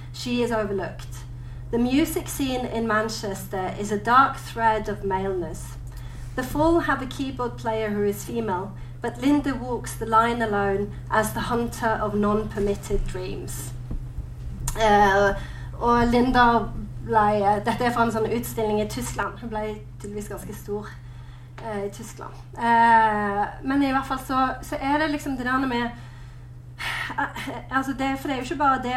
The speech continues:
å på en måte, altså problemet er jo ikke bare det å visualisere at du kan bli musiker, men det er det på en måte å, å, em, å bli på en måte godtatt da, som noe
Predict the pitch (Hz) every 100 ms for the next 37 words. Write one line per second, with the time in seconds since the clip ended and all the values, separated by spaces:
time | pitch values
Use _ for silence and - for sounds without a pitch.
0 | 262 247 269 262 196 - 233 233 - 269
1 | 254 - 240 247 247 277 - 240 277 269
2 | 240 196 196 208 202 196 208 208 - 214
3 | 226 226 160 - 202 202 214 202 196 196
4 | 220 226 226 196 196 202 - 196 196 202
5 | 214 190 - - 185 196 - - - -
6 | - 220 202 196 196 185 180 175 - -
7 | - - - - - - - - - 220
8 | 208 208 202 190 180 - 214 170 - 202
9 | 262 226 - 269 320 - 185 180 - -
10 | 233 247 254